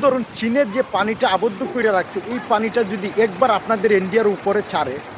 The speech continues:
তাহলে সারা ইন্ডিয়া ডুবে যাবে। তো এই বিষয়টা চিন্তা করেই আপনারা কর্মকাণ্ড করবেন, কারণ আমাদের বাংলাদেশের উপর যে একটা নির্যাতন আপনারা এই পানি দিয়ে করতে আছেন, আমার মনে হয় গুলি দিয়ে এই আক্রমণ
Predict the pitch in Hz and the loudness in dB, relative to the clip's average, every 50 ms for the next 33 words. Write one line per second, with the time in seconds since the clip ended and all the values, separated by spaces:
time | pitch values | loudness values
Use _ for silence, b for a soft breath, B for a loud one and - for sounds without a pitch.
0 | - - - - - 160 160 185 202 - - 190 185 190 202 196 190 185 185 165 | -16 -16 -14 -6 -2 0 2 2 2 2 2 4 4 4 4 4 2 0 0 0
1 | 220 214 180 170 170 139 156 139 143 139 127 143 - - 214 - - 208 240 254 | 0 2 2 0 -2 -4 -4 -4 -4 -4 -4 -6 -6 -8 -8 -6 -4 -4 -2 -2
2 | 214 208 262 - - 277 - 262 247 - - - 214 214 190 - 269 254 226 254 | -2 -2 -2 0 0 2 2 2 0 -2 -4 -4 -2 0 2 2 2 2 2 2
3 | 247 226 196 - - 202 202 208 214 226 214 - - - - - - - - - | 4 4 2 2 0 0 2 2 2 2 0 -4 -10 -12 -14 -14 -12 -12 -12 -12
4 | - - 202 202 196 208 208 202 - 220 220 214 233 247 - 226 202 - - 196 | -2 0 2 2 4 4 2 4 4 2 4 4 2 2 4 2 2 2 2 -2
5 | 180 - 185 185 196 170 180 190 220 214 220 233 190 208 208 208 214 226 226 - | 0 0 -2 -2 0 0 0 2 2 2 2 2 4 2 2 4 4 2 2 2
6 | - 240 226 202 160 208 214 175 147 135 175 214 - - 240 214 208 214 180 156 | 2 2 0 0 0 -2 -2 -2 -2 0 -2 0 0 0 0 0 0 0 0 -2
7 | 214 202 - 247 240 226 202 - - 220 208 214 208 202 - - 170 175 214 269 | -2 -2 0 0 0 0 0 2 2 2 4 4 2 2 0 0 0 2 2 2
8 | 254 196 254 240 226 - 202 - - 202 185 - - - 170 175 - - - - | 2 2 2 2 2 2 0 0 2 0 0 0 0 -4 -6 -6 -8 -12 -12 -12
9 | - - - 160 190 226 254 262 247 247 233 240 233 202 196 185 214 226 240 269 | -10 -4 -2 2 4 4 4 4 4 4 4 2 2 0 0 0 0 2 2 0
10 | 214 226 285 269 262 247 233 208 196 - - 220 220 226 233 | 0 0 0 0 2 2 2 2 0 0 -2 -2 0 0 0